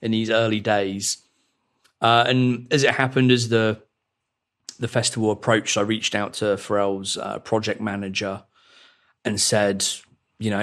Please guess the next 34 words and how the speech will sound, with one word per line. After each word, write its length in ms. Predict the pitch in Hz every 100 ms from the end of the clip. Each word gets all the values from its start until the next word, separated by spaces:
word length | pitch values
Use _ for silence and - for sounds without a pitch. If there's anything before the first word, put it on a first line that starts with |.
| 110
"I 100 | 107
know 140 | 104
it's 160 | 104 -
unlikely, 680 | 110 107 110 110 123 139 147
but 180 | 123 113
if 160 | 117
there's 300 | 110 107 104
the 100 | -
chance 880 | 101 120 117 113 110 - - - - _ _ _ _
he 160 | - 113
has 320 | 101 117 117
five 400 | - 131 131 123
minutes, 540 | 127 135 156 - - 120
you 60 |
know, 180 | 120 123
I'm, 140 | 131
I'm 200 | 110 127
gonna 180 | 131 131
be 200 | 135 139
there. 400 | 131 135 139 135 - - _
He's 260 | - 135 131
gonna 160 | 135
be 240 | 131 135 135
there. 500 | 131 127 135 131 - - _ _ _ _ _ _ _ _ -
Could 160 | 139
we 120 | 123 131
do 140 | 131
something?" 800 | 127 139 139 131 143 143 147 139 127
You 120 | 131
know, 240 | 120 127 123 - - _ -
and 400 | 113 110 110 110 - -
unsurprisingly, 840 | 143 131 123 - 117 117 110 110
I 100 | 110
got 160 | 110